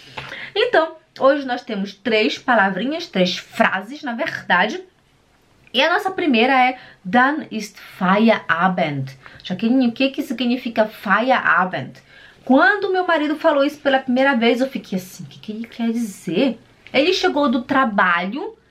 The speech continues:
ele falou pra mim, "Ah, endlich Feierabend." Quando eu tava trabalhando, eu escutei também, "Endlich Feierabend."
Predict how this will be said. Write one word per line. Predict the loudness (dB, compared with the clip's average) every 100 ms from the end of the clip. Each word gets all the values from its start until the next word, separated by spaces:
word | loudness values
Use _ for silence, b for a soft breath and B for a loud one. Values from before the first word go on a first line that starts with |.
| b
ele | -4 -2
falou | 2 0 0 -4
pra | -2
mim, | 0 0 0
"Ah, | 0 2 -2 B B B B 0
endlich | 2 2 0 -4
Feierabend." | -4 -2 0 0 0 -2 -2 -2 -2 -4 -8 _ _ _ _ _ _ _ _ _ _ _ _ _ _ _ -2
Quando | 0
eu | 2
tava | 2 0
trabalhando, | 0 0 2 0 -2 -2 -2 -4 -6 -2
eu | -2
escutei | -2 -4 0 0 0
também, | -2 0 0 0 0 0
"Endlich | 0 0 -2 -2
Feierabend." | -2 0 2 4 2 0 -8 -12